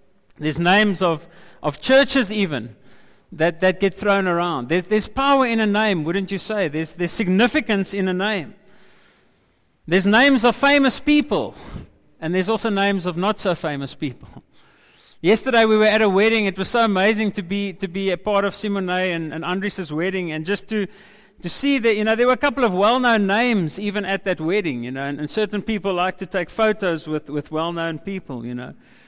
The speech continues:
But I think each one of you guys here this morning has got a name, right?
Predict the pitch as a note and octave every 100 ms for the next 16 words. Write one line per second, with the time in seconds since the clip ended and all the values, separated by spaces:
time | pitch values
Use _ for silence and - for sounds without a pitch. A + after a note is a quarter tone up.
0 | _ _ _ _ _ _ _ _ _ _
1 | _ _ _ _ _ _ _ _ _ _
2 | _ _ _ _ - A3+ B3+ E4 D4+ D#4+
3 | C#4 A#3 C4 D4+ C#4 A#3 A3+ A#3+ G3 A3+
4 | A3+ - G#3+ A3 G#3 F#3 F#3+ G3 G3+ G3
5 | G#3+ D3+ A#2 A2 C3 C#3+ E3